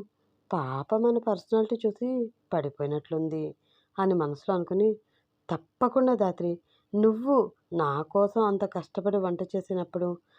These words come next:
నేను తినకపోతే ఎలా? ఖచ్చితంగా మొత్తం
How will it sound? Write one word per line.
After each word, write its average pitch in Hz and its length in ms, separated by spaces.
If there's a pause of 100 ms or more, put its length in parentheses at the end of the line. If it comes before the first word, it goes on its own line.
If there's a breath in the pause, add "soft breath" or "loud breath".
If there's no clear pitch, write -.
(200)
నేను 208 220
తినకపోతే 220 640
ఎలా? 233 260 (540)
ఖచ్చితంగా 226 720 (240)
మొత్తం 180 420